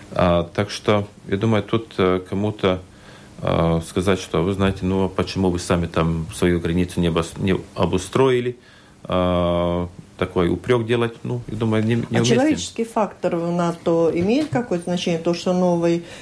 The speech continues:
Speaker 2: генсек нато, как о нем пишут, стал человек, который умеет договариваться с Москвой. Это может как-то сработать?
Speaker 1: Условно. А, условно в том смысле, что, а,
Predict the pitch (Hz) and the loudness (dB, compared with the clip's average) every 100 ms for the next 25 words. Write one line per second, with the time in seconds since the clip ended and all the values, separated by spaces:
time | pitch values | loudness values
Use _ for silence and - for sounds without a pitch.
0 | - - 175 170 - 165 185 202 233 185 | -6 0 0 0 0 0 2 2 2 0
1 | 160 165 165 165 165 202 202 175 - 160 | -2 -2 -2 -2 0 0 0 -4 0 -2
2 | 165 - 165 170 208 175 160 165 160 160 | 0 0 2 2 0 -2 -2 0 0 2
3 | 165 208 185 175 160 151 165 165 160 156 | 2 2 2 0 2 2 0 -2 -2 -6
4 | - 160 160 - 156 151 143 160 151 170 | -4 -4 -4 -2 2 2 2 -2 -4 -4
5 | 190 - 156 - 147 - 151 156 185 262 | -6 -4 -4 -4 -10 -2 -2 0 0 -2
6 | 262 - - - - - - - - 165 | -4 -8 -14 -14 -14 -14 -10 -2 2 2
7 | 165 208 165 87 78 - 104 101 95 92 | 4 2 2 -2 -4 -4 -2 0 0 -4
8 | - 113 - 151 120 - 151 135 135 139 | -4 -2 0 2 2 0 -2 0 0 0
9 | 139 120 110 - 120 110 - - 101 95 | 0 -2 -2 0 2 2 0 -2 0 0
10 | 95 | -2